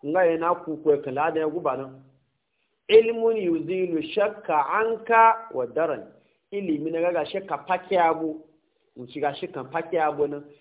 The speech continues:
bi ma'ana ilimi na ga shubu halake abu na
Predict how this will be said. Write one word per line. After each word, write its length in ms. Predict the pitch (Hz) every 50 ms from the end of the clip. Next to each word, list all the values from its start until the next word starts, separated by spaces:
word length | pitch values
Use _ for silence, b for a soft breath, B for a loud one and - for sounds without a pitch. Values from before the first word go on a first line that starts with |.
| B B
bi 60 | 165
ma'ana 400 | 190 185 160 151 151 160 160 160 196
ilimi 380 | 202 190 165 147 147 156 165
na 120 | 165 165 151
ga 160 | 156 165 165
shubu 340 | 165 - 170 165 165 156 165
halake 600 | 156 151 151 151 151 147 143 - - 190 185 175
abu 360 | 170 165 160 160 160 170 170
na 220 | 170 165 160 165